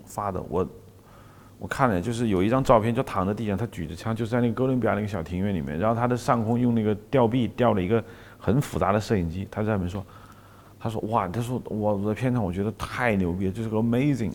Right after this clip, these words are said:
然后他说：“李安导演就是说知道很多他，他。”他不应该知道的事情，我什么都不知道，他就，我都不知道他们在干一件很神奇的事情。然后李安导演是一个非常勤勤恳恳，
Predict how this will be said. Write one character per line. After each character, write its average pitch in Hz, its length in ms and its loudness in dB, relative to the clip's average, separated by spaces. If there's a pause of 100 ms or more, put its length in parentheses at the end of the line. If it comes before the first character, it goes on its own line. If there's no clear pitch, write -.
(100)
然 113 140 0
后 127 100 2
他 127 140 0
说： 143 180 0 (500)
“李 98 200 2
安 123 140 4
导 110 180 4
演 101 100 2
就 98 120 0
是 98 160 -4
说 110 180 -4
知 - 180 0
道 143 140 10
很 95 220 0
多 107 120 2
他， 127 220 2
他。” 120 240 -4 (300)
他 123 120 0
不 123 140 0
应 143 60 0
该 160 160 6
知 120 120 0
道 117 140 8
的 95 60 4
事 95 80 -6
情， 95 260 0
我 87 100 6
什 98 140 0
么 143 80 2
都 170 80 6
不 117 100 2
知 104 60 6
道， 90 80 2
他 110 100 -4
就， 117 120 -4
我 123 120 4
都 139 80 4
不 180 80 4
知 240 40 10
道 240 60 10
他 190 80 8
们 196 60 6
在 196 160 4 (600)
干 151 180 6 (160)
一 165 60 2
件 147 160 2
很 90 180 -2
神 101 300 -2
奇 131 140 -4
的 110 40 -2
事 98 60 -2
情。 95 180 -8
然 87 80 0
后 117 80 2
李 107 80 2
安 107 100 2
导 113 140 2
演 101 120 -2
是 101 80 -8
一 - 20 -8
个 110 80 -6
非 127 80 -2
常 123 140 0
勤 92 240 -6
勤 117 120 -2
恳 107 220 -4
恳， 90 140 -8